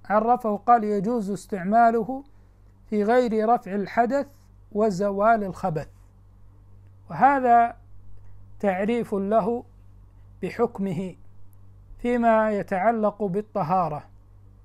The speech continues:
ثم عرفه بحقيقته فقال:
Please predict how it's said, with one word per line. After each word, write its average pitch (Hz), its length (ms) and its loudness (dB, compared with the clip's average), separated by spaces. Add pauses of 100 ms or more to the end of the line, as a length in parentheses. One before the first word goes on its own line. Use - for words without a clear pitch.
(200)
ثم 254 260 2
عرفه 214 800 2
بحقيقته 214 1000 -4 (600)
فقال: 220 560 4